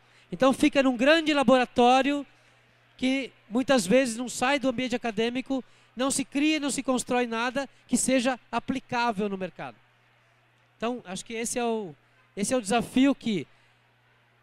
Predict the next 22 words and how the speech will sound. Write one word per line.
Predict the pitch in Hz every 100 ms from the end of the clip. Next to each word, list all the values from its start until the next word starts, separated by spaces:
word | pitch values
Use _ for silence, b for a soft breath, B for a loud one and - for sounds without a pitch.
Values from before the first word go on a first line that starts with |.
| _
algumas | 175 190 269 294
universidades | 254 240 254 - 208 220 247 254 262
já | 180 233
conquistaram | - 240 - - 233 269 285
seu | - 240
espaço | - 226 226 214
em |
relação | 202 190 208 185
a | 160
isso, | 202 240 - b b b b
mas | 202 208
é |
necessário | 233 233 226 240 240 247
um |
trabalho | 247 214 220 233 214
muito | 214 254 277
mais | 220 214 220 240 - - b b
abrangente. | 202 240 196 180 151 123 - _ b b b
As | 143 165
universidades | 202 202 214 208 220 214 185
hoje | 220 233 226
precisam | - 240 208 240